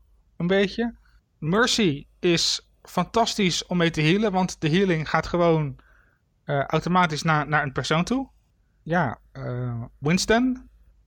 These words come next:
V-, v-, veel health en zijn gun, die, eh, trackt iedereen. Eh, Torbjorn, je zet een turret neer en die doet het werk. En, en zo zijn er heel veel opties voor mensen die, eh,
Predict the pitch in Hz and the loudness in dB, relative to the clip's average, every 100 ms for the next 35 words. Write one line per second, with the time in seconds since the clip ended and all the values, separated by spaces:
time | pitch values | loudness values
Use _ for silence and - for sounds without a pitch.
0 | - 151 175 - 160 - 202 170 185 156 | -18 -8 -6 -6 -10 0 4 6 4 2
1 | - - 170 165 156 143 147 131 190 147 | -4 -2 0 0 -2 -4 -4 2 2 2
2 | 131 139 127 175 165 147 143 - 170 170 | -4 -8 -2 -2 0 -2 -2 0 0 -2
3 | 147 151 202 - _ _ _ - 139 135 | 0 2 0 -4 _ _ _ -12 -12 -6
4 | - 190 214 226 220 254 202 160 165 160 | 0 2 2 4 4 2 -2 -2 -2 -2
5 | 156 190 180 170 156 131 - 151 143 131 | 2 2 2 0 2 0 0 -2 -2 -4
6 | 151 139 127 160 233 - _ - - - | -4 -2 2 0 0 -8 _ -20 -20 -20
7 | _ _ _ - 170 175 185 180 170 202 | _ _ _ -4 -2 0 -2 -2 0 2
8 | 190 202 196 185 185 - _ _ _ _ | 2 2 2 2 0 -4 _ _ _ _
9 | _ _ 190 226 202 196 220 - 185 175 | _ _ 0 2 2 0 -2 -2 -2 -2
10 | 185 165 143 - 147 151 147 127 160 151 | -2 0 -2 0 0 0 -4 -6 -2 -2
11 | 147 - 139 135 | -2 -6 -4 -2